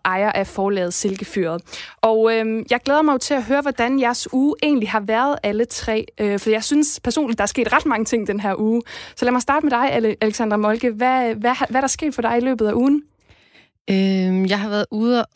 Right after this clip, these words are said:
Speaker 2: optage en f-, en kunstfilm, som jeg har skrevet for nylig,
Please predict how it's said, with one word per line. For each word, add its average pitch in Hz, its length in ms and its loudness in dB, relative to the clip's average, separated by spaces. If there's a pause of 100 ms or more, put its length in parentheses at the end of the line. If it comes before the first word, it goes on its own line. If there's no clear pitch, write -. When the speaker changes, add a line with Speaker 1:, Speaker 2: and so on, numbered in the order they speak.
Speaker 2:
optage 208 560 -4
en 208 220 2
f-, - 480 -12
en 190 180 2
kunstfilm, 247 680 2
som 214 200 -2
jeg 208 100 0
har 202 100 0
skrevet 196 500 0
for - 120 -2
nylig, 214 500 4